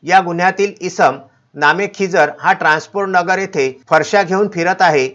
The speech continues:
आणि तो कुणाला तरी मारण्याच्या तयारीत आहे. या माहितीवरून गुन्हे शाखा युनिट क्रमांक एक चे पोलीस अधिकारी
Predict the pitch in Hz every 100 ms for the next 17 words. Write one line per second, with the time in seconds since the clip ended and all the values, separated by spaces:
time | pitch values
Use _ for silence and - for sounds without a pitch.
0 | _ - 160 202 214 170 151 - 170 180
1 | 190 196 202 208 170 160 180 190 180 165
2 | 170 175 185 170 135 135 170 175 160 151
3 | 147 185 190 131 - _ _ 135 151 196
4 | 214 180 165 196 170 185 190 175 170 180
5 | 175 185 165 170 - 180 165 175 170 -
6 | 143 156 190 156